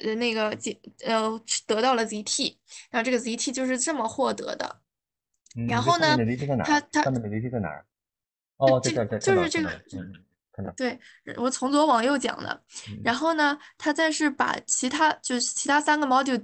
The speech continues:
Speaker 1: 待会儿再具体讲。然后把这个三个 module 的里面的生成的一些 features，
Speaker 2: 嗯。
Speaker 1: 把它输入到这个神经网络这个里面，就是这一整个就是一个，相当于一个神经网络。然后经过这个神经网络以后呢，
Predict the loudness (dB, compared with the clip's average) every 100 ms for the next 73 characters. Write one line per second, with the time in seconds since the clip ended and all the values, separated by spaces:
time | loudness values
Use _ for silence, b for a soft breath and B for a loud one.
0 | 0 2 2 2 0 -2 -2 -2 -2 -4
1 | -6 B B B 2 2 2 2 2 2
2 | 2 2 2 -2 0 0 0 0 0 0
3 | 2 0 0 -2 -2 -2 -2 -2 -2 0
4 | 0 0 -4 -2 -2 -2 -2 0 0 0
5 | 0 2 2 4 2 2 2 2 2 -2
6 | B B B -4 0 0 0 0 4 4
7 | 4 2 4 2 -2 _ _ -2 0 0
8 | 0 -4 -4 -4 -2 0 0 0 0 0
9 | 0 -2 -2 -2 -2 -2 0 -2 0 -2
10 | 0 0 0 -2 -4 -4 -4 -4 -4 -8
11 | -10 B B 0 0 0 -2 0 2 0
12 | 0 -2 -2 0 0 0 0 -2 -4 -2
13 | 0